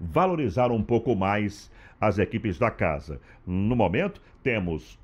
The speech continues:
o Azulino do C S A, o Regatiano do C R B, também, em sua maioria, tendo um outro clube no Rio ou São Paulo. Esses são os estados preferidos do torcedor. Um abraço pra você e um grande abraço aos amigos aí do Embolada.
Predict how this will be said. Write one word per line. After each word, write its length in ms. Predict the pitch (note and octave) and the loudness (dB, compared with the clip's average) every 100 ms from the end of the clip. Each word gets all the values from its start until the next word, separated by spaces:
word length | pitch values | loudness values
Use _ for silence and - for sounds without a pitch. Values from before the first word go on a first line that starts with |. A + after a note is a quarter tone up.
| A2+ | -2
o 120 | A2 | 0
Azulino 760 | G2+ G#2+ F2+ D#3 G3+ A2+ E2 | 0 0 0 0 -2 -2 -2
do 120 | D#2 G2 | 0 -2
C 140 | A2+ | 0
S 300 | F2 - A#2 | -2 -2 0
A, 100 | C3 | 0
o 80 | A#2 | 0
Regatiano 680 | G#2 G#2 G#2+ F#2 G#2 A2+ | 0 0 0 -2 -2 -2
do 120 | G2 F#2 | -2 -6
C 140 | C#3+ | -6
R 140 | C#3+ | -6
B, 300 | A2+ A2+ D#3+ - - - - - - | -2 -2 -2 -6 -20 -20 -20 -20 -2
também, 560 | A#3+ G#3+ B2 B2 F3+ - - | 0 2 2 2 0 -8 -8
em 160 | A#2 B2+ | -4 -4
sua 240 | - C3 | 0 0
maioria, 640 | A#2 B2+ B2+ A2+ C#3+ D#3 - - | 2 0 0 2 2 0 -2 -10
tendo 280 | - D#3+ D#3 | -4 -2 0
um 100 | F3 | 4
outro 400 | C3 C3+ B2+ D3+ | 6 6 4 0
clube 400 | - A#2 A#2 A#2+ | 2 6 6 4
no 220 | A2 B2 A#2+ | 0 2 2
Rio 340 | F2+ G#2+ A2+ | 2 2 2
ou 120 | A2 | 0
São 240 | - C#3+ A2 | 0 -2 0
Paulo. 500 | G2+ G2+ G#2 G#2+ - - - | 2 4 4 2 -2 -16 -4
Esses 300 | F#2+ G2+ G#2 | -2 -2 -2
são 140 | G#2+ | -2
os 80 | F#2 | -2
estados 380 | F#2 - F#2+ F#2+ | -4 0 0 0
preferidos 680 | - G2 A#2 E2 F2 F#2 - - - | -2 -2 0 0 0 -2 -4 -16 -6
do 140 | F#2+ | -2
torcedor. 480 | A2+ G2+ A2 D2 C2 - - | -2 0 0 -2 -6 -10 -4
Um 60 | |
abraço 400 | F#3+ C#3+ D3+ C#3+ | 0 2 2 0
pra 140 | - E3+ | 0 0
você 420 | F#3 - G3+ G#3+ - - - | 0 2 2 2 -6 -20 -10
e 100 | F3+ | -6
um 80 | D#3+ | -4
grande 360 | G#2 A3 A#3+ C3 | 2 2 2 -2
abraço 360 | D#2 C#3 D3 | 0 -2 0
aos 120 | C#3+ | 0
amigos 420 | A#2+ G2+ C#3 B2+ G#2 | 0 0 0 0 0
aí 220 | A2 C3+ | 0 0
do 200 | A2 G#2+ | 0 0
Embolada. 640 | E3+ A#2+ G#2 D#2+ C2+ C2+ | 0 0 0 0 -4 -12